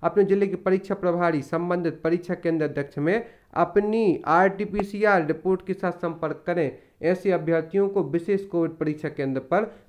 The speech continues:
परीक्षा में सम्मिलित किया जाएगा।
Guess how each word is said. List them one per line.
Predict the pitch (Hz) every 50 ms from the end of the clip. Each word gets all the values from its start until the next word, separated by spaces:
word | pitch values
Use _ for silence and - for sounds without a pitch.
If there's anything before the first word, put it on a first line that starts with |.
| _ _
परीक्षा | 160 160 160 156 156 - - 165 151 143
में | 151 170 170
सम्मिलित | 170 - 151 135 131 131 135 139 139 -
किया | - - 127 120 123 120 120 120
जाएगा। | 117 113 117 113 113 113 113 113 110 113 123 160 170 160 135 110 107 110